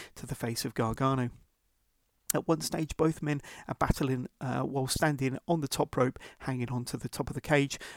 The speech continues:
um, where, from out of nowhere, Gargano executed a stunning sunset powerbomb, sending Aleister Black crashing to the canvas.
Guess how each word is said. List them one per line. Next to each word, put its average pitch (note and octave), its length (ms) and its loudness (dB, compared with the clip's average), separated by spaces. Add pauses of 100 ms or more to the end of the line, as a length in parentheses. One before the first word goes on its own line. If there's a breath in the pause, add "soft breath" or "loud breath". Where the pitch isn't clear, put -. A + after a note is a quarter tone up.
(140 loud breath)
um, A#2+ 380 -2 (160)
where, C#3 680 2
from D#3 260 2
out F#3 140 2
of D#3+ 100 2
nowhere, D#3+ 320 4
Gargano D#3 460 4
executed - 640 -2
a D3 80 0
stunning D#3+ 480 -2 (260 loud breath)
sunset - 560 2
powerbomb, B2 480 -4
sending B2 300 -4
Aleister - 420 -4
Black - 240 -4
crashing - 360 -6
to - 100 -12
the G3+ 80 -12
canvas. C#3+ 420 0